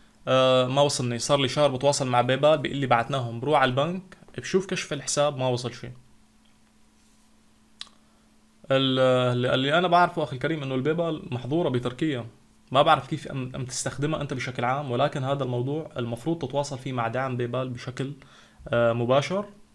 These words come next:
وأيضا تتواصل مع البنك أيضا بشكل مباشر حتى تعرف شو الموضوع. تمام؟ ربما الخطأ إنه ال-، ال-، المنصة already محظورة هي، ولكن صراحة ما بعرف. حاول تتواصل مع دعم البيبال لتشوف شو حل هذا الموضوع أخي الكريم.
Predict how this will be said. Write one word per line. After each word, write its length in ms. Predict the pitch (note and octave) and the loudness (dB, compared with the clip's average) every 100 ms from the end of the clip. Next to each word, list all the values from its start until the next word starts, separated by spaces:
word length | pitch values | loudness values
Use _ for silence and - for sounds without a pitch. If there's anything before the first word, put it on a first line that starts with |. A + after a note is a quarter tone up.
| _ - | _ -6
وأيضا 580 | B2+ B2+ F3 G3 F3+ | -2 0 2 0 0
تتواصل 640 | F3 C3 C#3 D#3 - D3+ C#3 | -2 -4 2 2 2 -2 -2
مع 280 | B2+ D3 - | -2 -2 -4
البنك 480 | C3 B2+ C3+ C#3+ - | -4 -2 -4 -8 -8
أيضا 200 | C3+ C3+ | -6 -6
بشكل 320 | B2 C3 C#3 | -8 -8 -8
مباشر 360 | B2+ C3 B2+ C3+ | -4 -4 -6 -10
حتى 240 | - C3 | -10 -6
تعرف 320 | - C3+ B2+ | -4 -2 -4
شو 60 | - | -6
الموضوع. 420 | B2 B2 C3 B2+ - _ - - - - - _ - | -4 -4 -4 -6 -14 _ -20 -20 -20 -20 -20 _ -8
تمام؟ 440 | A#2 C3 E3 E3 - _ | -2 0 -2 -6 -18 _
ربما 340 | B2+ D3+ D#3+ D3 | 0 2 4 4
الخطأ 480 | B2+ - E3+ - C#3+ | 2 0 0 0 -4
إنه 240 | C3 C3 | -4 -2
ال-، 300 | B2+ B2 B2 | -2 -2 -2
ال-، 500 | B2+ - C#3+ C3 C3 | -4 -4 -8 -8 -6
المنصة 500 | B2+ B2+ - - C3 | -4 -2 -2 -2 -2
already 140 | C3 | 0
محظورة 420 | C#3 B2 B2 C#3 C3+ | -2 -2 -2 0 0
هي، 260 | C#3 F3+ A#3 _ - _ _ _ _ _ | 0 -4 -6 _ -20 _ _ _ _ _
ولكن 580 | A#2+ C3 D#3 D#3+ D#3 D3+ | 0 6 6 4 -4 -4
صراحة 420 | C3+ D3 D#3 C3+ | 0 2 2 0
ما 140 | C3+ C#3 | 0 2
بعرف. 260 | C3 A#2+ - - - | 2 0 -6 -20 -4
حاول 220 | - D#3 | 4 4
تتواصل 380 | C#3 D3 C#3+ C3+ | 2 -2 -2 0
مع 120 | B2 | 0
دعم 180 | B2 C#3 | 0 0
البيبال 440 | C3 B2 B2+ C3 B2 | -2 -2 0 -2 -4
لتشوف 480 | A#2+ D3 D3 - - - | -8 -8 -8 -10 -20 -12
شو 200 | - C3+ | -6 -4
حل 260 | C#3 C3 | -4 -2
هذا 160 | B2+ B2 | -2 -2
الموضوع 340 | A#2+ A#2+ A#2+ | -2 -2 -4
أخي 120 | A#2+ B2 | -6 -8
الكريم. 300 | B2 A2+ | -8 -8